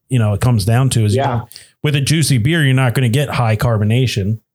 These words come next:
Speaker 1: um, which you really shouldn't get out of, uh, like, an I P A like that.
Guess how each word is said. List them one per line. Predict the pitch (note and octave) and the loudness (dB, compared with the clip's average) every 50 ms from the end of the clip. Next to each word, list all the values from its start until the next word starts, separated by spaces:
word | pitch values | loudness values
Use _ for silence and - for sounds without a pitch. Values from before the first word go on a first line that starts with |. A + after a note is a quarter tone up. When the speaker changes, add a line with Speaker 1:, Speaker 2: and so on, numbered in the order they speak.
| _ _ _ _ _ - | _ _ _ _ _ -8
Speaker 1:
um, | - A2+ G#2+ G#2+ G#2 A2 | -6 -4 -4 -2 -2 -4
which | A2+ G#2+ - | -4 -2 -2
you | A#2+ | 0
really | A#2+ C3+ C3+ A#2+ | 0 2 2 0
shouldn't | G#2+ - B2+ A2 G2 F2 | 0 0 0 -2 0 0
get | G#2+ A2 | 0 0
out | B2 B2+ A#2 G2+ | 2 2 2 0
of, | G2 G2 F2+ - - - | 0 -2 -4 -6 -8 -6
uh, | A2 G#2 F#2+ F#2+ F#2+ F#2 F#2 F#2 - | -4 -4 -4 -4 -6 -8 -12 -12 -12
like, | G2+ G2+ - | -8 -6 -4
an | - G2 | -4 -2
I | F#2+ F#2+ | -4 -4
P | - - G#2 A2 | -4 -2 -2 0
A | A2 G2+ | 0 0
like | F#2 F2+ - | -2 -4 -6
that. | - F#2 G2 F#2+ | -6 -6 -6 -8